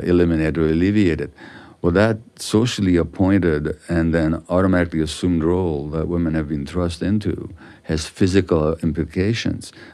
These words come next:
That's why women get most autoimmune disease. What if we just recognize this?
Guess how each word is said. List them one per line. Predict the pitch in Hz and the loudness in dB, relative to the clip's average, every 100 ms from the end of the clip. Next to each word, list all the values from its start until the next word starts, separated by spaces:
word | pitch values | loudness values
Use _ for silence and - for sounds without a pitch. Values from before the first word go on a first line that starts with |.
| - | -6
That's | 92 92 101 - | 0 2 2 0
why | 87 | 0
women | 80 78 76 | 2 0 0
get | 78 73 73 - - - | -2 -2 -6 -18 -14 -4
most | 85 82 87 | -2 0 2
autoimmune | 80 80 80 90 104 | 2 2 2 2 0
disease. | 87 69 64 73 - _ _ _ - - | -2 -6 -8 -12 -18 _ _ _ -20 -2
What | 95 107 | 4 6
if | 113 95 | 6 4
we | 85 | 2
just | 87 76 | 2 2
recognize | 85 117 117 85 69 69 | 2 4 2 2 -2 -4
this? | 67 - - | -8 -10 -14